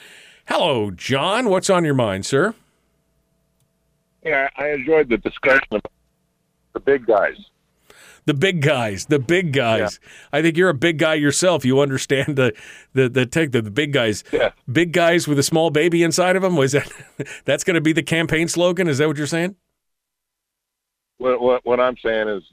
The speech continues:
Speaker 2: you know, there's the difference between six seven and six nine. The, uh, I'm five-foot-twenty-one, as you know.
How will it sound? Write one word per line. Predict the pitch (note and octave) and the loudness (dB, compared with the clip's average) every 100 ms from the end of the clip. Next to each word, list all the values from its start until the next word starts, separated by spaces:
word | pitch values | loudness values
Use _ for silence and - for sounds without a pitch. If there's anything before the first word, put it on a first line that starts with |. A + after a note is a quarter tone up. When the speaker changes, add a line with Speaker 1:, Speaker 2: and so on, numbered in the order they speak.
| - | -12
Speaker 2:
you | G#2 | -6
know, | G2+ G2+ | -4 -4
there's | G2 F#2 | -8 -14
the | |
difference | F#2 C3 A#2+ G#2 | -4 -2 -2 -10
between | F2 - A2 F#2+ - | -16 -6 -4 -6 -8
six | A2+ - | -8 -4
seven | A#2 G#2+ G2 | -2 -2 -2
and | D#2+ - | -10 -8
six | G#2 - | -8 -6
nine. | G#2 G2 D#2 - _ _ _ _ _ _ - - G2+ - - | -4 -4 -6 -12 _ _ _ _ _ _ -20 -20 -18 -16 -12
The, | G#2+ G#2+ G2+ F#2 | -4 0 2 0
uh, | E2 _ _ _ - | -2 _ _ _ -8
I'm | A2+ - | -4 0
five-foot-twenty-one, | A#2 - G#2+ - A2 F#2+ F#2+ G2 D2 G2 | -2 -2 -8 -4 -4 -4 -4 -6 -8 -12
as | F2+ | -10
you | G2+ F#2+ | -10 -6
know. | F#2 E2+ | -4 -4